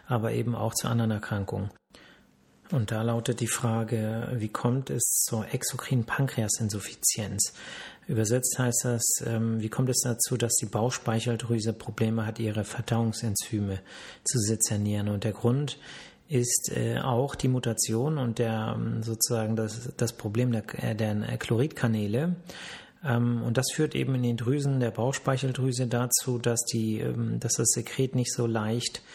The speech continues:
äh, da abfließen kann. Und das führt dann wieder zur Entzündung innerhalb der Bauchspeicheldrüse und letztlich dazu, ähm, dass die, äh, kaputt geht. Also letztlich, ja, auch in einem narbenähnlichen Zustand,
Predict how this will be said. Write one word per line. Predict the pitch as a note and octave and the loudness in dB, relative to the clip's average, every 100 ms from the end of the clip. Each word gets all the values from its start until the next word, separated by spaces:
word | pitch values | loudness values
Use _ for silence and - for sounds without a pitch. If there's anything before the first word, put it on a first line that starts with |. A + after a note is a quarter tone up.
| - - - - | -18 -18 -20 -8
äh, | C#3+ A#2 | -2 0
da | A#2 | 2
abfließen | A#2 C#3 - B2 B2 G#2+ | 2 0 2 2 2 0
kann. | G#2 G#2 C3+ | 0 2 2
Und | B2+ A#2 A2+ | 2 0 2
das | A#2+ - | 2 0
führt | - B2 A#2+ | 0 0 2
dann | B2 A#2+ | 2 2
wieder | A2+ A#2 | 2 0
zur | - A#2+ | 0 -2
Entzündung | A2 - C3 B2+ B2 | 0 2 2 2 2
innerhalb | D3+ C#3+ A#2 A2+ | 2 2 2 0
der | - G2 | 0 0
Bauchspeicheldrüse | G2+ G#2+ - G#2+ - A2 A#2+ A2+ A2+ | 0 -2 0 0 0 0 0 2 2
und | G#2 | 2
letztlich | A#2+ - - A#2 - | 2 0 0 -2 2
dazu, | A2+ A#2 - A#2 A2+ - - - - - | 2 2 2 0 -2 -8 -12 -12 -12 -2
ähm, | A#2+ A#2 A#2 | 2 2 2
dass | A2+ A2+ - | 0 0 2
die, | A#2 A2+ A#2 | 2 0 0
äh, | A#2 A#2 | 0 -2
kaputt | - - C#3+ - | -4 0 0 0
geht. | - G2 - - | -2 -2 -4 -4
Also | G#2+ G2+ G2+ | -2 0 0
letztlich, | G2 G#2+ - - G#2 - - - - - - - _ - | 0 0 0 0 -2 -2 -6 -10 -20 -20 -20 -20 _ -4
ja, | C3 A2+ | 0 0
auch | G#2 - A#2 A2 - | 0 -2 0 -2 0
in | C3 | 0
einem | B2 A2+ A2 | 0 0 0
narbenähnlichen | G#2+ G#2+ A#2 A#2 A2+ A2+ A#2 | 2 2 0 2 0 0 0
Zustand, | - C3 A#2 - A2 A2 G#2+ - | 0 -2 -2 2 2 2 -2 -6